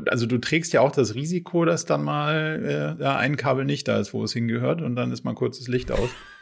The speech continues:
Speaker 1: Musst du aber selber
Speaker 2: Ja, das,
Speaker 1: mit klarkommen, ne?
Speaker 2: das,
Speaker 1: Also ist ja dann auch der, das ist ja dann der, der positive Teil.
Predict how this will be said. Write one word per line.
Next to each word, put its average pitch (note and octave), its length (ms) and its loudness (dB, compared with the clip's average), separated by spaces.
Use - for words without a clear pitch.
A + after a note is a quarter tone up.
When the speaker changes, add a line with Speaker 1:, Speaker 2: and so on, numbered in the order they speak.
Speaker 1:
Musst C3+ 360 4
du F3 60 8
aber B2 180 8
selber E3+ 180 8
Speaker 2:
Ja, G2+ 60 4
das, G2+ 40 4
Speaker 1:
mit G#2 140 2
klarkommen, F#2+ 420 2
ne? A#2+ 100 8
Speaker 2:
das, A2 80 2
Speaker 1:
Also A2 180 4
ist G#2 120 4
ja B2 120 6
dann A#2 200 2
auch B2 240 0
der, A#2 340 6
das A2+ 220 -4
ist - 40 -8
ja B2 100 4
dann A2+ 200 2
der, A2 220 4
der A2 220 2
positive A2 580 0
Teil. B2+ 540 0